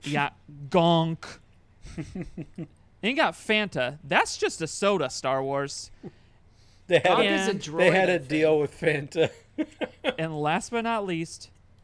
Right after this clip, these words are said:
Speaker 1: Shaggy.
Speaker 3: Shaggy.
Speaker 2: I have to look.
Speaker 1: There's a
Speaker 3: That's
Speaker 1: character
Speaker 3: great.
Speaker 1: named Shaggy in this movie?
Speaker 3: Zoinks.
Speaker 1: H-, how can this be?
Speaker 2: I just Googled Shaggy Star Wars.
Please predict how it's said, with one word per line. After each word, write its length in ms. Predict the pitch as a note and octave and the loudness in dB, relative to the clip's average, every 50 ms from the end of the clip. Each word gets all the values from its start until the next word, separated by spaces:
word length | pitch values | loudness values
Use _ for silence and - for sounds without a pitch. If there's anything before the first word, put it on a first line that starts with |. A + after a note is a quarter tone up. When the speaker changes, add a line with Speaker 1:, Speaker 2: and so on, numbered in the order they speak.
| - - _ _ _ _ - _ - | -20 -20 _ _ _ _ -20 _ -20
Speaker 1:
Shaggy. 640 | - - - - D3+ B2 A#2 A#2 - - F2+ F2+ - - _ _ _ _ _ _ _ - - - - | -16 -14 -6 -4 -2 -2 -4 -6 -10 -16 -20 -20 -20 -20 _ _ _ _ _ _ _ -20 -20 -20 -20
Speaker 3:
Shaggy. 1000 | - - - - - F3 D#3+ E3 F3+ D3 - B2+ A#2 A#2 A#2 A#2+ B2 A#2+ B2 A2 - - - - - _ _ _ _ _ _ _ - - _ _ - _ - - - - - - - - - - C3+ | -16 -14 -12 -12 -10 -8 -6 -6 -6 -8 -8 -12 -14 -16 -18 -20 -20 -20 -20 -20 -20 -20 -20 -20 -20 _ _ _ _ _ _ _ -20 -20 _ _ -20 _ -20 -20 -20 -20 -20 -20 -20 -20 -20 -16 -12
Speaker 2:
I 40 | |
have 160 | B2+ A#2 A2 - | -12 -12 -12 -14
to 80 | - A#2 | -16 -14
look. 180 | A2+ A#2 - | -14 -14 -6
Speaker 1:
There's 200 | - E3+ E3+ D3+ | -4 -2 -2 0
a 60 | F3 | -2
Speaker 3:
That's 120 | E3+ - - | -4 -4 0
Speaker 1:
character 420 | G#3+ A#3+ D4 F4+ F4 - F#4 F#4+ | 0 0 0 0 -2 -6 -6 -6
Speaker 3:
great. 240 | F#4 F4 C#4 A#3+ A#3 | -4 -4 -4 -4 -4
Speaker 1:
named 140 | A3+ A3 B3 - - - _ | -6 -8 -10 -14 -18 -20 _
Shaggy 800 | - - - - - G#3+ G#3+ G#3 A#3 B3 A#3 E4+ F#4 G4+ F#4 E4+ | -16 -12 -10 -8 -4 -2 0 0 0 0 -2 -4 -4 -4 -4 -4
in 100 | G#4 G4+ | -6 -6
this 220 | G#4+ G4+ - - | -6 -8 -8 -8
movie? 240 | G#4 G#4 G#4 G#4 A4 A#4 B4 B4 A#4 - _ - _ - _ - - - _ - - - - - - - | -6 -6 -4 -4 -4 -4 -6 -8 -10 -16 _ -20 _ -20 _ -20 -20 -20 _ -20 -20 -20 -20 -20 -20 -18
Speaker 3:
Zoinks. 680 | C#3 E3 C#3 C#3 C3+ C#3 D#3 D3 C3+ - - - - - - - _ _ - _ _ - C#4 | -16 -14 -10 -10 -10 -10 -10 -12 -16 -18 -20 -20 -20 -20 -20 -20 _ _ -20 _ _ -14 -12
Speaker 1:
H-, 100 | E4+ - | -12 -12
how 320 | - - - F#4+ A4 A#4 A4 | -12 -10 -6 -4 -2 -2 2
can 180 | - A#4 A4 | 2 0 2
this 220 | A4 A4 G4+ - - | 2 0 -2 -2 0
be? 520 | - F4 G#4 A4+ G4+ D#4+ C4+ D#3+ C#3+ D3 - _ _ _ _ _ _ _ - - - | 0 2 2 2 2 0 0 -2 -4 -8 -10 _ _ _ _ _ _ _ -14 -4 -2
Speaker 2:
I 100 | D#3 D#3+ | 0 0
just 300 | D#3+ G3 G#3 G3+ E3+ D#3+ | 0 -2 -6 -8 -4 -2
Googled 420 | F3 F#3 F3+ E3+ F3 E3 D3 C#3 | 0 0 0 2 2 0 0 -2
Shaggy 640 | - - - - D#3 D3+ D3 D3+ D#3 E3 E3 E3 | -8 -14 -6 -4 -2 0 0 -2 -4 -4 -6 -6
Star 480 | - - - - - C#3+ C#3 C#3+ C#3+ D3 | -8 -10 -14 -10 -6 -4 -4 -2 -4 -4
Wars. 580 | D3+ D#3 D#3+ E3 F3+ F#3+ G3+ G3 - - - | -4 -4 -4 -4 -4 -6 -8 -12 -16 -20 -20